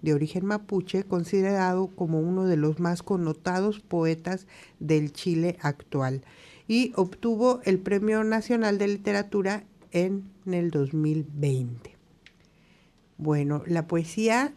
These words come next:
se llama, voy a tratar de pronunciarlo en mapuche, pero bueno, no sé, no sé cómo se, <laughs> sea la pronunciación, pero bueno, es Petu Kupa Me-,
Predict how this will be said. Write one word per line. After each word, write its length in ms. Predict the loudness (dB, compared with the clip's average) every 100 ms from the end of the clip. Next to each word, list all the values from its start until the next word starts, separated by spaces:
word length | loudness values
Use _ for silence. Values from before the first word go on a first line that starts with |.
| -18 _
se 220 | -10 -6 -2
llama, 500 | -2 -2 -2 -2 -6 -14 -20 _ _ _ _ _ _ _ _ _ _ -6
voy 320 | 2 2 4
a 180 | 2 0
tratar 400 | -2 -2 -2 -2
de 80 |
pronunciarlo 840 | -2 -4 -4 0 0 2 0 2 0
en 360 | 0 -4 -6 -12 _ -14
mapuche, 380 | -12 -8 -8 -6
pero 220 | -4 -4
bueno, 200 | -4 -6 -10 -10
no 140 | -10
sé, 300 | -6 -6 -6 -10 _ _ _
no 120 | -10 -6
sé 180 | -6
cómo 220 | -6 -8 -6
se, 260 | -4 -6 -10
<laughs> 60 | -10
sea 240 | -4 -2
la 100 | -2
pronunciación, 640 | -2 -2 0 2 2 2 2
pero 200 | 4 4
bueno, 220 | 4 2
es 200 | 0 -4 -18 -18 -18 -12 2
Petu 540 | 2 4 0 0 0 -4
Kupa 440 | -6 -4 0 0 -2 -14 -20 -18 -2
Me-, 240 | 0 0